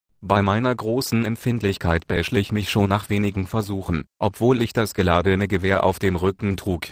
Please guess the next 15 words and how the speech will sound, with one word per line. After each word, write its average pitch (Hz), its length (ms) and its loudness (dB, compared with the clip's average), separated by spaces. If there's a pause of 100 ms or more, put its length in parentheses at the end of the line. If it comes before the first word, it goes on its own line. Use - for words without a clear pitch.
(140)
ein 107 220 -2
früher 110 320 0
nie 113 160 -2
gekanntes, 101 680 -2 (140)
abnormes 117 720 0
Furchtgefühl. 127 840 2 (640)
Bald 127 360 0
auch 107 200 0
traten 107 460 0
die 104 140 2
entsprechenden 101 720 -2
Vorstellungen 98 720 0
immer 107 300 0
lebhafter 101 640 0
auf, 107 320 2